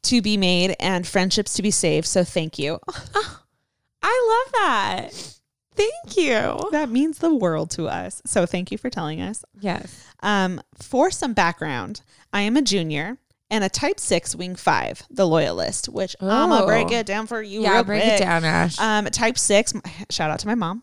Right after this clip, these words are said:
Speaker 1: My mom's a type
Speaker 2: Yeah.
Speaker 1: six. Also one of our besties, Ash,
Speaker 2: Yep.
Speaker 1: Smash. Her,
Speaker 2: Smash.
Speaker 1: she's a type six.
Speaker 2: Uh-huh.
Speaker 1: They are called the loyalists. They basically need lots of proof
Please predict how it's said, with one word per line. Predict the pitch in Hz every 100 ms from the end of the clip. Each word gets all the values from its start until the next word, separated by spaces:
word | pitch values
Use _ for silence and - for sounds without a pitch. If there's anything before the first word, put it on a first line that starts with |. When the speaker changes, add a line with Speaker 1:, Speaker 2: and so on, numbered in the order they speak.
| -
Speaker 1:
My |
mom's | 170 160 165
a |
type | 170 -
Speaker 2:
Yeah. | 180 214
Speaker 1:
six. | 220 -
Also | 185 196 190
one | 185
of | 185
our | 185
besties, | 185 190 220 -
Ash, | 151 160 160 -
Speaker 2:
Yep. |
Speaker 1:
Smash. | 180 170 160 165 - -
Her, | - 190
Speaker 2:
Smash. | 185 170
Speaker 1:
she's | 190 175
a | 180
type | 170 -
six. | 156 165 - -
Speaker 2:
Uh-huh. | 170 175 175
Speaker 1:
They | 214 202
are | 214
called | 208 208 196
the | 190
loyalists. | 165 160 175 269 - - - _
They | 196 190 185 202 254 349 _ _ _ _ _ _
basically | 214 302 - 180 - 139 202 247 _ _ _ _ _ _ _ _ _
need | 202 202 196 190 185 202 - _ _ _ _ _
lots | 190 185 190 226 254 -
of | - -
proof | - 214 254 - -